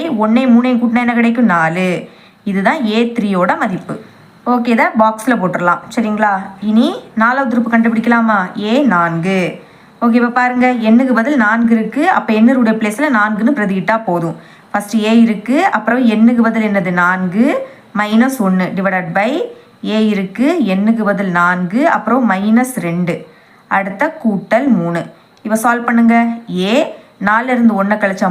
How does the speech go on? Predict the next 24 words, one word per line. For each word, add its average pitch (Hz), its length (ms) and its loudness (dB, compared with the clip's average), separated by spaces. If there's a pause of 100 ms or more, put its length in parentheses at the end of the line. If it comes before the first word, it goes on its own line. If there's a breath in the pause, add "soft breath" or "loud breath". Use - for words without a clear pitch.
(100)
மூணு 180 260 0 (320)
divided 175 380 0
by 190 120 -2 (800 loud breath)
A 226 40 2 (360)
நாலுல 226 280 2
இருந்து 214 220 2
ரெண்டை 185 240 0
கழிச்சா 185 240 0 (140)
ரெண்டு, 175 280 0 (140)
அப்புறம் 226 340 0
கூட்டல் 220 440 0
மூணு. 170 240 -4 (600 loud breath)
இனி 247 120 6 (160)
ஏ - 20 4 (180)
த்ரீ 220 140 2 (240)
இப்பதான் 262 300 0
கண்டுபிடிச்சோம். 175 500 -2 (400)
அதோட 233 260 0 (120)
மதிப்பு 196 320 -2 (160)
ஒண்ணு 220 180 4 (100)
divided 170 360 -2
by 254 80 -2 (120)
நாலு. 170 280 0 (380)
இனி 208 200 0